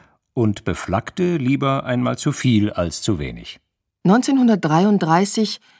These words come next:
Speaker 2: hatte Hitler seinen alten Weggefährten und Gauleiter Robert Wagner zum Reichsstatthalter in Baden gemacht. Ehrgeizig und fanatisch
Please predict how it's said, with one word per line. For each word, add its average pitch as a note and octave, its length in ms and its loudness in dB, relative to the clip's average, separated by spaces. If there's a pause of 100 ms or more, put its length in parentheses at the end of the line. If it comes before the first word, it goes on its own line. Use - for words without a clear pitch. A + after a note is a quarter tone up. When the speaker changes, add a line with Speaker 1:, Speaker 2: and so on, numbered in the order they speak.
(140)
Speaker 2:
hatte A3 260 -2
Hitler A3+ 420 0
seinen F3+ 380 2
alten E3 460 0
Weggefährten F3+ 760 0
und - 240 -6
Gauleiter E3+ 540 2
Robert E3 380 -2
Wagner F3+ 500 4 (340)
zum A3+ 220 4
Reichsstatthalter F3+ 840 0
in F#3+ 140 0
Baden D#3 380 0
gemacht. - 500 -8 (960)
Ehrgeizig F#3+ 680 2
und D#3 100 -2
fanatisch F#3 720 2